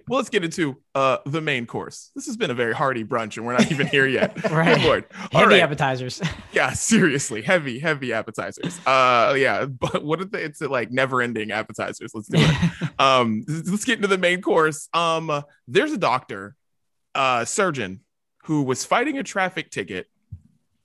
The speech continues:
Speaker 1: while doing surgery. Guys, you saw this story.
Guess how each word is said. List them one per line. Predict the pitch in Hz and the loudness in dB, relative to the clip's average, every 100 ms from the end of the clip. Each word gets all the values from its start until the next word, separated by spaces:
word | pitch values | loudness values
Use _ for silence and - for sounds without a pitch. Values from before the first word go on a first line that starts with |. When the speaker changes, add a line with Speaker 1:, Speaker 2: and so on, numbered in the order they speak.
| _ - | _ -8
Speaker 1:
while | 123 139 147 | 0 2 2
doing | 127 151 175 185 185 | 4 4 4 2 0
surgery. | - 165 170 151 127 107 _ _ _ _ _ _ _ _ _ _ _ _ _ _ - | 0 2 2 0 -4 -8 _ _ _ _ _ _ _ _ _ _ _ _ _ _ -2
Guys, | 156 139 107 107 - _ _ _ _ - | 2 2 0 -8 -18 _ _ _ _ -12
you | 123 | -8
saw | 143 - 165 175 | -4 2 2 2
this | 160 - | 0 -6
story. | 151 117 - - | -6 -6 -6 -12